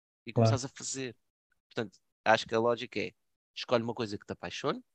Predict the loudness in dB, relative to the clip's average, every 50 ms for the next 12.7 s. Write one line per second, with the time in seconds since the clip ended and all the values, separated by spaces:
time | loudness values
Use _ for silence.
0 | _ _ _ _ _ _ _ _ _ _ _ -12 -10 -10 -8 -8 -6 -8 -8 -8
1 | -10 -10 -12 -12 _ _ _ _ _ _ _ _ -6 -6 -6 _ _ _ _ _
2 | _ 6 8 8 8 8 8 4 4 4 2 2 0 0 0 -2 -4 -4 -2 -2
3 | -2 -2 -4 -14 -14 -14 -14 _ _ _ _ -6 -4 -2 -2 0 4 6 8 8
4 | 8 6 2 _ -14 _ _ _ 4 6 6 8 8 6 4 -2 -10 -10 -8 -8
5 | -6 2 8 8 8 8 6 -2 -18 -16 -6 4 6 6 6 6 4 -8 -8 -8
6 | -6 -6 -6 -6 -6 -14 -20 -20 -18 -18 -18 -16 -14 -16 -16 -16 -18 -20 _ _
7 | _ _ _ -16 -10 -6 -6 -4 -4 -6 -6 -4 -2 0 0 0 -2 -4 -6 -8
8 | _ _ _ _ _ _ -12 -10 -10 -10 -10 -10 -12 -10 -10 -6 2 4 4 4
9 | 4 0 -4 -6 -10 -10 -10 -12 -16 _ _ _ _ _ _ _ -20 -16 -8 -8
10 | -4 -4 -2 0 0 0 -2 -4 -8 -6 -2 -2 -2 -2 -4 -12 -10 -12 -10 -8
11 | -4 -2 -2 -2 -4 -10 -12 -10 -6 -6 -6 -6 -6 -4 -4 -4 -4 -4 -6 -8
12 | -8 -10 -10 -2 2 4 6 6 6 4 2 0 -8